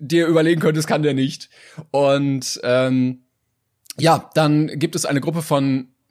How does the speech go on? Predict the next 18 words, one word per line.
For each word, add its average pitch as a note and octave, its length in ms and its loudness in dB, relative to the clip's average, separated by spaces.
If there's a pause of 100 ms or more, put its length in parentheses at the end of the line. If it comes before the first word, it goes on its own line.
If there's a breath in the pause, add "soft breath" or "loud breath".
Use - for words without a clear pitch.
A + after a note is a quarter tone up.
(260)
Superhelden, E3+ 800 0 (120)
die C#3 480 -4 (300 soft breath)
eigentlich D#3 260 2
die D3+ 100 -8
Guten F#3 240 -4
sind F#3 220 -2
und D3+ 80 -2
sagen, D3 340 0
"Oh, D#3+ 280 2
Black C#3+ 280 -4
Adam E3 200 -2
ist D#3 100 -4
ja C#3 80 2
böse, F#3 380 0
wir D#3 80 2
müssen F3 220 0
ihn C#3+ 100 2
aufhalten." D3+ 720 -2